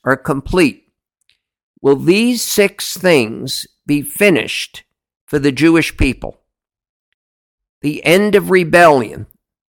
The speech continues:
that's the first. The end of sin, the second. Atonement for iniquity,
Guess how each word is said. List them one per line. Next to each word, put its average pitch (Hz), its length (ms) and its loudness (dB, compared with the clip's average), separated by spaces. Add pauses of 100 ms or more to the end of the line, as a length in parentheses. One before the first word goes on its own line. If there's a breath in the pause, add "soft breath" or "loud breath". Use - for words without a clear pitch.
(260)
that's - 320 -2
the 156 120 -2
first. - 720 -2 (640)
The 156 200 2
end 185 220 2
of 160 180 -2
sin, 160 560 2 (840)
the 156 100 -4
second. - 640 0 (760)
Atonement 165 720 2
for 170 220 0
iniquity, 170 720 -2